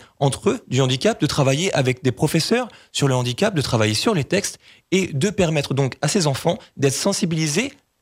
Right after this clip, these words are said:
dès leur jeune âge et l'adolescence au handicap. Et c'est une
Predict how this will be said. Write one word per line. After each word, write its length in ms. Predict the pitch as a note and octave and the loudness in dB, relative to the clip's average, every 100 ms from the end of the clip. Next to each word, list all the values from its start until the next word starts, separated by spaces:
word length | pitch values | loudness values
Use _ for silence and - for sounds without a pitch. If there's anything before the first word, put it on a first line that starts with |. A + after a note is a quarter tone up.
| _ _ | _ _
dès 220 | A#2+ G3 | -2 0
leur 160 | G3 D#3+ | 0 -2
jeune 200 | C#3 C3 | -2 0
âge 280 | B2+ A#2+ - - | 0 -2 -6 -4
et 100 | A3+ | 0
l'adolescence 640 | F#3 C#3+ B2+ - G#3 - - _ _ _ - | 2 2 0 0 -2 -2 -8 _ _ _ 0
au 120 | F#3 | 0
handicap. 480 | F#3 D3+ - E3 - | 0 -2 0 0 0
Et 60 | |
c'est 240 | C3+ C3 C3+ | 0 0 0
une 200 | B2 | 0